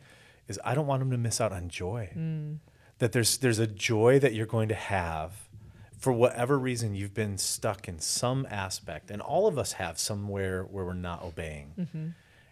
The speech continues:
Speaker 1: And, and the, the hope for people is that we identify those,
Speaker 2: Mm-hmm.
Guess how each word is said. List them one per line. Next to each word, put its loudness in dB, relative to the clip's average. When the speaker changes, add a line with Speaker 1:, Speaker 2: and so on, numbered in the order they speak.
Speaker 1:
And, -4
and -6
the, -8
the -2
hope 0
for -8
people -8
is -8
that -4
we -4
identify -4
those, -6
Speaker 2:
Mm-hmm. -2